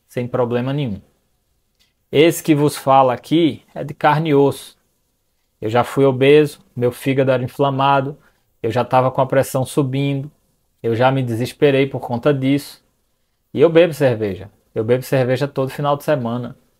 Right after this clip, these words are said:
Estou diminuindo. Antigamente eu bebia cerveja três, quatro vezes por semana. Hoje em dia eu bebo uma vez por semana.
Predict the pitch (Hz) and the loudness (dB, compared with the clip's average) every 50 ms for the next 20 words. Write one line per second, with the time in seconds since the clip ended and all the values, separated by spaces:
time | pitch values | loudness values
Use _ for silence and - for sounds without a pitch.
0 | _ _ _ _ _ _ _ _ _ _ - - - 120 123 127 139 147 151 156 | _ _ _ _ _ _ _ _ _ _ -20 -2 2 2 2 4 2 2 2 0
1 | 165 165 156 147 143 143 143 151 151 _ _ - _ _ _ _ _ 117 117 - | 0 0 0 0 0 -2 -2 -6 -8 _ _ -20 _ _ _ _ _ -12 -8 -6
2 | 135 120 131 131 131 135 139 135 - 139 131 139 135 120 127 127 135 123 - - | 0 2 2 2 2 0 -2 0 0 2 2 2 0 0 0 0 0 -2 0 0
3 | 131 120 120 120 127 123 120 117 - _ - 135 135 143 135 - - - 131 127 | -2 0 0 0 0 0 0 -2 -2 _ -2 0 0 0 0 -4 -2 0 0 0
4 | 131 - 135 117 110 120 120 117 110 - - _ 117 - - - 127 120 117 120 | 0 -2 -8 -4 0 0 0 0 -2 -6 -10 _ -14 -10 -4 -4 -4 -2 -2 -4
5 | 127 143 156 147 131 123 123 120 123 120 113 120 120 113 110 120 120 117 113 117 | -4 -4 -2 -2 -2 -2 -2 -2 -4 -4 -2 -2 -2 -2 0 0 -2 0 0 -4
6 | 120 135 156 160 139 120 120 120 117 - _ - - - 131 120 117 113 120 135 | -4 -2 -2 -2 -2 -2 -2 -4 -4 -6 _ -14 -10 -6 -6 -4 -4 -4 -6 -6
7 | 147 170 202 | -8 -10 -14